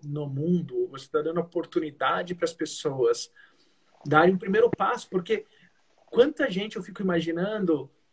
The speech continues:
né, é, é, tá,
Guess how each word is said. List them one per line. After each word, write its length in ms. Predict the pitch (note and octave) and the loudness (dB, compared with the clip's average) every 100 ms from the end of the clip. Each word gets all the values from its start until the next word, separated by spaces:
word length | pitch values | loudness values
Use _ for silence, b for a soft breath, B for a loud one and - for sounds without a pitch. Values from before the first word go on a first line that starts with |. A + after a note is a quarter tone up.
| _ | _
né, 380 | D3+ D3+ E3+ E3+ | -2 2 4 2
é, 280 | D#3 D#3 D3 D3 | 2 0 0 -4
é, 340 | D3 C#3+ C#3 _ _ _ _ _ _ _ _ | -2 -2 -4 _ _ _ _ _ _ _ _
tá, 180 | F3 | -2